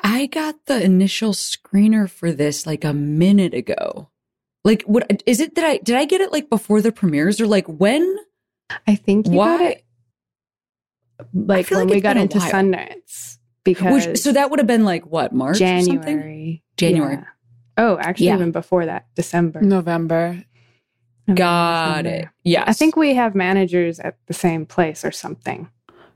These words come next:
Speaker 1: Got it. Yes, we do. And I, 'cause I, 'cause I, um,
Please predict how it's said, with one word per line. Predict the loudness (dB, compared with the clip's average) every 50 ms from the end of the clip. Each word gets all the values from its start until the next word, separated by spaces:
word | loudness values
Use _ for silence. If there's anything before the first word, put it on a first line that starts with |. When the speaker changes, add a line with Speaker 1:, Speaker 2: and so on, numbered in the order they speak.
| _ -2
Speaker 1:
Got | 0 0 0 0 0
it. | -2 -4 -8 _ _
Yes, | 0 0 0 0 -2 -6 -12 -8 -4
we | -4 -2
do. | 0 0 -2 -2 -4 -6 -2
And | 0 2 2 2 0 -4 -8 _ _ _ _ _ _ _ _ -2
I, | -2 -2
'cause | -2 0 0 2 2
I, | 4 2 2 0 -2 _ _ -6
'cause | -4 -2 0
I, | 2 2 2 2 2
um, | 0 0 -2 -2 -4 -2 -4 -4 -6 -6